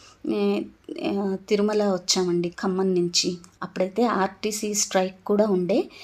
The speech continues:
ఆ, మేము అప్పుడు ఎలా వచ్చామంటే టాటా సుమోలు అనేవాళ్ళు అప్పట్లో, ఆ టాటా సుమోల్లో వచ్చామన్నమాట. అప్పుడు ఇలాగే నడిచాం మేము పిల్లలు. ఆ, నడిచినప్పుడు నేను, మా అక్క, మా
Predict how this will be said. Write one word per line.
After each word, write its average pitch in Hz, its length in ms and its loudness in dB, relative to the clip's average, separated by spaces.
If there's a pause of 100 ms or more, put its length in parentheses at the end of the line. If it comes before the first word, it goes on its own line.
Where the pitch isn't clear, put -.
(300)
ఆ, 196 200 0
మేము 202 320 2
అప్పుడు 185 220 -2
ఎలా 196 160 0
వచ్చామంటే 202 480 -2
టాటా 214 360 0
సుమోలు 202 420 2
అనేవాళ్ళు 180 440 -2
అప్పట్లో, 175 400 -8 (580)
ఆ 196 40 -2
టాటా 190 320 0
సుమోల్లో 190 500 0
వచ్చామన్నమాట. 190 880 0 (360)
అప్పుడు 226 280 2
ఇలాగే 226 420 4
నడిచాం 220 540 2
మేము 170 260 0 (300)
పిల్లలు. 185 300 -4 (720)
ఆ, 190 320 -2 (100)
నడిచినప్పుడు 202 760 2
నేను, 226 400 6
మా 254 140 8
అక్క, 196 420 -2 (840)
మా 190 380 0